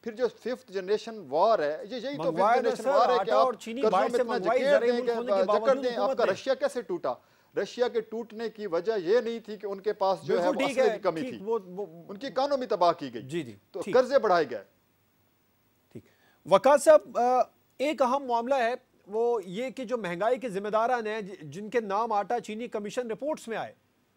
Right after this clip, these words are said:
Speaker 2: उनके खिलाफ कार्रवाई में रुकावट क्या है, आप क्या समझते हैं?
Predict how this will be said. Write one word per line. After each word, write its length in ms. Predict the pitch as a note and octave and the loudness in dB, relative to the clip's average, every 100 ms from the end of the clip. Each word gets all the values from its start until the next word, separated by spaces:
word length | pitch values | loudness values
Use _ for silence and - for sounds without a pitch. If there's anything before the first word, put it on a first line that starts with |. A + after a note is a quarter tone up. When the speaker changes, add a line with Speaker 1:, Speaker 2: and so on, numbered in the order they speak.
| _ _ _ - | _ _ _ -6
Speaker 2:
उनके 400 | C4+ C4 D#4 C#4+ | -6 -2 0 0
खिलाफ 400 | A#3+ A#3+ C4 G3+ | 2 2 2 0
कार्रवाई 400 | G#3+ G#3+ A3+ C#4 | -2 -2 0 -2
में 220 | E4+ D#4 | -2 -6
रुकावट 600 | C4+ E3+ E3+ B3 C#4+ D4 | -6 -6 -2 2 4 2
क्या 200 | - A3+ | 2 -2
है, 180 | F3 D3+ | -2 -2
आप 180 | D#3 D#3+ | -4 -4
क्या 140 | C#4 C4+ | -4 -4
समझते 400 | F#3 D3+ - | -4 -14 -16
हैं? 60 | C3 | -20